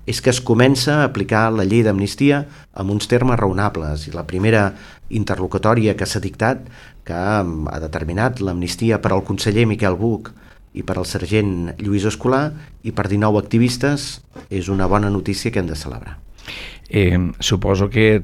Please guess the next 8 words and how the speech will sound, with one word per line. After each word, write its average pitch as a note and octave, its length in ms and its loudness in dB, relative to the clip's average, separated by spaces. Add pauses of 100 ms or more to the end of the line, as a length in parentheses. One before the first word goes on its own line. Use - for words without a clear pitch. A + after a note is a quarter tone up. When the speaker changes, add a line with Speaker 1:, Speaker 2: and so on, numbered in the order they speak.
(100)
Speaker 2:
tota G2+ 580 4
aquesta, F#2+ 1040 2
aquest G2+ 340 2
resultat G2+ 560 4
de G2 120 2
la F#2+ 120 4
llei F#2+ 160 4
d'amnistia, F#2+ 840 4